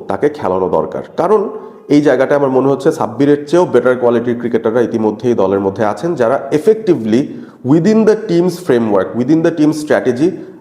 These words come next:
একটা ভালো জায়গা নিয়ে ফেলেছেন। একটা পরিসংখ্যান দিয়ে আমার ভিডিওটা শেষ করতে চাই। সাব্বির রুমন যেই কয়েকবার ইন্টারন্যাশনাল ক্রিকেটে ফর্টি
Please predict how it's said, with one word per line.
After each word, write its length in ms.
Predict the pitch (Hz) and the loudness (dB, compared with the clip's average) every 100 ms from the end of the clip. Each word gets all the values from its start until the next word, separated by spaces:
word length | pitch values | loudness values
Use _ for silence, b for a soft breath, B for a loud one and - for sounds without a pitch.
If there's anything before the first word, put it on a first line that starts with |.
| - | -10
একটা 140 | - 101 101 | -6 -6 -2
ভালো 180 | 101 113 110 | 0 2 2
জায়গা 220 | 98 135 123 | 2 0 -2
নিয়ে 160 | 107 101 98 | 0 -2 0
ফেলেছেন। 340 | 80 - - - - - _ _ _ _ b b b | -2 -2 -8 -12 -20 -20 _ _ _ _ b b b
একটা 140 | 196 262 254 | -2 0 2
পরিসংখ্যান 420 | 240 202 208 196 | 2 2 0 2
দিয়ে 140 | 196 185 | 4 2
আমার 120 | 135 | 2
ভিডিওটা 260 | 127 117 - | 2 2 2
শেষ 100 | 107 - | -2 -4
করতে 160 | - 82 | -6 -4
চাই। 120 | 69 69 - b b b b - | -6 -8 -14 b b b b -2
সাব্বির 300 | 185 185 254 233 | -2 2 4 4
রুমন 360 | 240 226 175 180 226 - - - 117 113 | 4 4 4 2 -4 -6 -14 -16 -6 4
যেই 180 | 180 220 | 4 4
কয়েকবার 460 | 220 185 127 113 117 185 - - | 4 2 2 0 0 0 -6 -4
ইন্টারন্যাশনাল 500 | 135 143 139 - 151 156 | 2 2 2 0 0 0
ক্রিকেটে 340 | 135 120 95 110 120 | -2 -2 2 2 2
ফর্টি 280 | 135 135 | -2 0